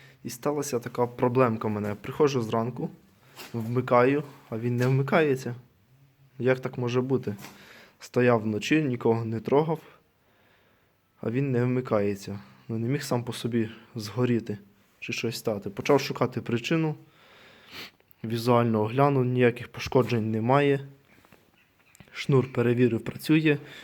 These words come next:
Індикатор на кнопці горів, думаю, може, кнопка не працює. Під'єднав напряму до плати. Все одно нічого не відбувалося. Ну, апарат не новий, можна було б вже і замінити, купити інший.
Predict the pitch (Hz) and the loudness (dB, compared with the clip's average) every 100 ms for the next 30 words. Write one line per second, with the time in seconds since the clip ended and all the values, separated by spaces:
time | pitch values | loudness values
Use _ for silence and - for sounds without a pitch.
0 | - 127 127 131 131 123 117 117 131 117 | -4 0 2 6 6 4 -2 0 2 2
1 | - 113 101 123 165 139 127 123 117 127 | 2 -4 0 2 4 4 2 2 2 2
2 | 123 143 147 - 123 113 113 101 110 104 | 2 4 4 4 0 0 -4 -4 -6 -8
3 | - _ _ - 110 117 123 135 123 - | -10 _ _ -14 -4 -2 4 4 2 -4
4 | - 117 107 131 123 110 104 101 - 135 | -8 -4 2 2 4 2 0 -2 4 6
5 | 143 156 - - - - - - - - | 6 0 -4 -16 -20 -20 -20 -20 -20 -20
6 | _ _ _ _ - 123 123 117 113 - | _ _ _ _ -2 -2 0 -2 -4 0
7 | 135 123 120 117 120 117 120 117 110 107 | 2 2 0 -2 -2 -4 2 6 6 4
8 | - 107 113 - - _ _ 220 139 123 | -2 -8 -8 -16 -20 _ _ -2 0 2
9 | 120 127 117 127 127 147 131 120 117 113 | 6 6 6 2 2 4 4 2 0 -2
10 | 113 113 113 107 - _ - - - - | -6 -2 -2 -2 -10 _ -20 -20 -20 -20
11 | _ 120 117 107 110 104 - - 127 113 | _ -2 2 4 2 -2 -10 -6 -2 0
12 | 113 127 147 139 135 - 123 120 113 113 | 2 2 2 0 -4 -4 -2 0 2 0
13 | 131 147 - 135 | 2 0 0 -2